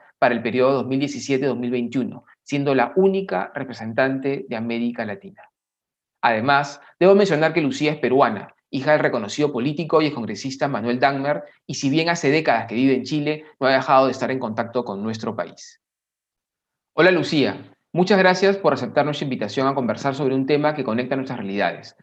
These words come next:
la desigualdad urbana en los espacios públicos y el cómo los estallidos sociales que hemos visto en los últimos años están cambiando la forma como los usamos y nos identificamos en ellos.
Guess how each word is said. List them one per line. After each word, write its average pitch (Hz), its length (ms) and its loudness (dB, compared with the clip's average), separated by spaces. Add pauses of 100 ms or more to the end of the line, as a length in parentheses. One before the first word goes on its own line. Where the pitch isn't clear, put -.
(140)
la 117 80 0
desigualdad 110 560 0
urbana 151 400 4
en 147 40 0
los 135 140 -6
espacios 127 320 -8
públicos 196 500 6
y 139 60 -2
el 127 140 0
cómo 196 240 4
los 175 120 0
estallidos 139 360 -2
sociales 147 480 -2
que 123 100 -2
hemos 131 220 0
visto 147 480 -4 (200)
en 117 120 -8
los 107 160 -6
últimos 131 420 -4
años 165 460 0
están 131 240 -8
cambiando 131 420 -2
la 113 140 -4
forma 135 340 -2
como 120 180 -8
los 104 140 -10
usamos 131 520 -4
y 139 60 -12
nos 110 220 -12 (240)
identificamos 107 720 -10
en 92 120 -14
ellos. - 140 -18